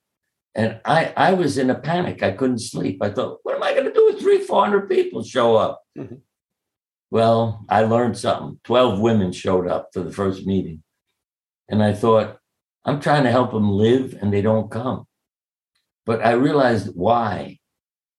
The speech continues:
Speaker 1: Well, what if I don't, you know, do it right?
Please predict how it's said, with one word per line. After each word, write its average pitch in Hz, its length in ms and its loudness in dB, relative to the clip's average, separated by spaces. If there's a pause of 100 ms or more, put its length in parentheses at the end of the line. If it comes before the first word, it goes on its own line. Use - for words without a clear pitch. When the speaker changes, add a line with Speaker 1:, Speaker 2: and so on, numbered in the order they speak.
(160)
Speaker 1:
Well, 104 380 0
what 123 200 2
if 117 140 -2
I 113 120 4
don't, 127 500 0 (680)
you 110 100 2
know, 90 500 0 (400)
do 120 220 4
it 98 120 -2
right? 85 420 -4